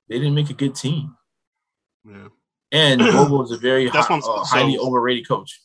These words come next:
Speaker 2: So Vogel might be on the way out.
Speaker 1: No,
Speaker 2: People
Speaker 1: he,
Speaker 2: are calling
Speaker 1: if he's
Speaker 2: for
Speaker 1: not,
Speaker 2: Pelinka.
Speaker 1: if he's not on the way out,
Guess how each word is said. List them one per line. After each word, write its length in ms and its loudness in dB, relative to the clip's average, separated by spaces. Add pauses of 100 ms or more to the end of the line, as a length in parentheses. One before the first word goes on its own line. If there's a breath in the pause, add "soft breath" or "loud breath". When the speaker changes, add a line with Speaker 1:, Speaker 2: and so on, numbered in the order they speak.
(1120 loud breath)
Speaker 2:
So 240 -6
Vogel 400 -2
might 220 -2
be 100 -6
on 140 -6
the 80 -8
way 200 -8
out. 320 -8 (360)
Speaker 1:
No, 100 0
Speaker 2:
People 180 -2
Speaker 1:
he, 20 -2
Speaker 2:
are 60 -14
calling 240 -4
Speaker 1:
if 80 -4
he's 80 -4
Speaker 2:
for 100 -2
Speaker 1:
not, 140 0 (100)
Speaker 2:
Pelinka. 240 -4
Speaker 1:
if 160 0
he's 200 -2
not 200 0
on 220 -2
the 60 -12
way 220 -12
out, 280 -10